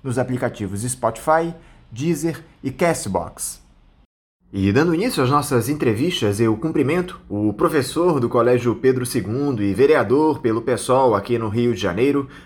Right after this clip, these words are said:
Tarcísio Mota. Tarcísio Mota, bom dia.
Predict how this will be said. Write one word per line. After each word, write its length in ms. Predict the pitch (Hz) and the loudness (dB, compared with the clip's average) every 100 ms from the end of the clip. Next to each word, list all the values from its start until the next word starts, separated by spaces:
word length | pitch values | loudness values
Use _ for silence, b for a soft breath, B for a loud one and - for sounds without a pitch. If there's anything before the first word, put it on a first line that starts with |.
| B | B
Tarcísio 520 | 135 - - 170 156 | -2 0 -2 0 0
Mota. 440 | 107 90 - 78 - b b b | 0 -2 -4 -14 -20 b b b
Tarcísio 400 | 127 120 175 165 | -2 0 0 0
Mota, 320 | 160 165 - | 2 2 2
bom 160 | 120 147 | 0 0
dia. 540 | 131 165 160 92 78 | 0 2 2 0 -6